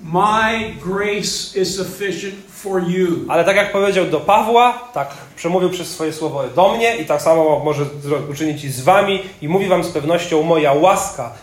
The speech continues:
Speaker 2: jest wystarczająca”.
Speaker 1: The answer of Shadrach, Meshach and Abednego is not a natural answer.
Speaker 2: Odpowiedź Szadracha, Meszacha i Abednego to nie jest coś, co przychodzi człowiekowi naturalnie.
Speaker 1: It's a supernatural answer.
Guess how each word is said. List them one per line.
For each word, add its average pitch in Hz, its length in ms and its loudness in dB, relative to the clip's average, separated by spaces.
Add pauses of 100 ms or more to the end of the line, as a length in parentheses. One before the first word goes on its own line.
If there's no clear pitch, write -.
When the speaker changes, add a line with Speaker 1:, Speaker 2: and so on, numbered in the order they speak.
(120)
Speaker 2:
jest 135 360 -8
wystarczająca”. 120 720 -10 (500)
Speaker 1:
The 190 240 2
answer 233 280 0
of - 80 0
Shadrach, 208 600 0 (260)
Meshach 208 520 -2
and 190 100 -2
Abednego 185 540 0
is 175 120 0
not 196 140 0
a 190 80 0
natural 190 680 0 (120)
answer. 127 260 -10 (260)
Speaker 2:
Odpowiedź 220 420 2
Szadracha, 208 460 6
Meszacha 196 440 4
i 190 80 4
Abednego 185 480 2
to 190 120 0
nie 185 80 0
jest 185 180 -2
coś, 180 120 -4
co 180 140 -6
przychodzi 165 340 -4
człowiekowi 151 400 -2
naturalnie. 107 500 -8 (180)
Speaker 1:
It's 180 180 -2
a - 20 0
supernatural 165 1080 -2 (280)
answer. 120 300 -12